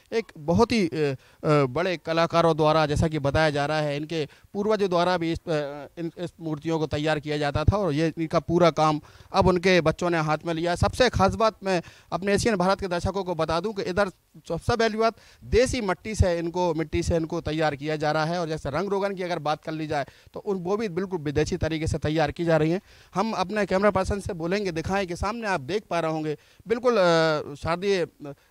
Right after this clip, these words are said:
नवदुर्गा जैसा कि मूर्ति के बिल्कुल अंतिम रूप देने कलाकार यहाँ पर हैं और लगातार तैयारी कर रहे हैं और ऐसे में एसीएन भारत, अ, उनसे बातचीत करने की कोशिश, हम उनसे बातचीत करने की कोशिश भी करेंगे। आइए भाई, यहाँ आइए।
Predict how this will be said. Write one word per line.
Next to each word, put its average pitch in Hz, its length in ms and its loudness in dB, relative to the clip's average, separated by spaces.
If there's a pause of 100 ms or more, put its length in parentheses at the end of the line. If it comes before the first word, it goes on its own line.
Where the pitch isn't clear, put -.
नवदुर्गा 170 500 -2 (240)
जैसा 156 320 -4
कि 160 200 -6
मूर्ति 151 360 -8
के 160 60 -6
बिल्कुल 170 460 -4
अंतिम 156 300 -4
रूप 156 140 -4
देने 156 280 -2
कलाकार 147 440 -2
यहाँ 143 200 -6
पर 151 180 -2
हैं 160 140 -2
और 147 240 -2 (260)
लगातार 175 360 0
तैयारी 160 440 0
कर 147 140 0
रहे 156 140 4
हैं 160 80 2
और 156 120 4
ऐसे 151 180 4
में 151 240 4 (240)
एसीएन 180 300 4
भारत, 175 280 4 (160)
अ, - 20 -2
उनसे 156 260 -2
बातचीत 156 380 -2
करने 156 220 -2
की 156 100 -4
कोशिश, 143 360 -6
हम 151 200 0
उनसे 156 180 -2
बातचीत 151 300 -4
करने 160 200 -4
की 147 80 -6
कोशिश 147 280 -10
भी 165 120 -10
करेंगे। 165 320 -6 (260)
आइए 196 200 0
भाई, 185 160 0
यहाँ 165 140 2
आइए। 170 220 0